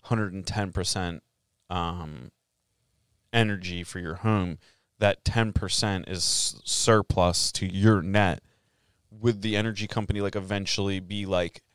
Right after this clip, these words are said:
using that ten percent surplus to, like, power the grid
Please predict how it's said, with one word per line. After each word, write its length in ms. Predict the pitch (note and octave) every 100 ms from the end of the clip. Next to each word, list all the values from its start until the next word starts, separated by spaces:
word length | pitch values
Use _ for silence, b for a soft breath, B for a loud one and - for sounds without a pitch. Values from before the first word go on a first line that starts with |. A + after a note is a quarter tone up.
| _ _ _ _ _ _
using 640 | A2 A2 A#2+ A2 A2 G#2+
that 240 | G2 G2 -
ten 240 | - G2+
percent 480 | F#2+ G#2+ - G2 F#2
surplus 680 | - G#2 G2 - G#2 G2+ -
to, 120 | -
like, 240 | G2 F2 -
power 500 | - G#2 F#2 F2+ F2+
the 220 | F2+ F#2+
grid 480 | - F#2+ G2 G2